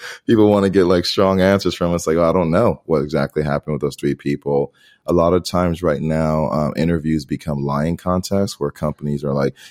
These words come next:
"Here's our culture," and, like, "Here's what," and then employees are like, "Yeah, great. Like, I'm doing," like, and it was like, "Why, why are we lying to each other?" <laughs> And it only gets worse from there. And so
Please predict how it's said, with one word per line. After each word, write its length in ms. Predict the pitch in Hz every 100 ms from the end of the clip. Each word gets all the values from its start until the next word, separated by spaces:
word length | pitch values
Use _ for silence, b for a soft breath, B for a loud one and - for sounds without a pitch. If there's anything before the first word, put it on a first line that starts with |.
| -
"Here's 260 | 165 170
our 140 | 139 135
culture," 640 | - 165 151 104 92 80
and, 140 | 87
like, 220 | 101 90 85
"Here's 240 | 135 135
what," 240 | 127 117
and 80 | 101
then 160 | 98 90
employees 500 | 71 85 87 98 90
are 40 | 92
like, 180 | 110
"Yeah, 240 | 170 180 143
great. 340 | 117 160 147
Like, 160 | 110 101
I'm 160 | 113
doing," 180 | 120 123
like, 140 | 107 95
and 80 |
it 40 | 98
was 100 | 98
like, 120 | 98
"Why, 200 | 117 120
why 180 | 92 95
are 60 |
we 100 | 113
lying 280 | 104 95 110
to 80 | - -
each 240 | 135 -
other?" 320 | 160 131 - - -
<laughs> 280 | - - -
And 120 | 135
it 60 | 131
only 240 | 107 117 113
gets 240 | 117 -
worse 320 | 95 117 131
from 200 | - 98
there. 280 | 90 87 87
And 100 | 87
so 360 | - 95 87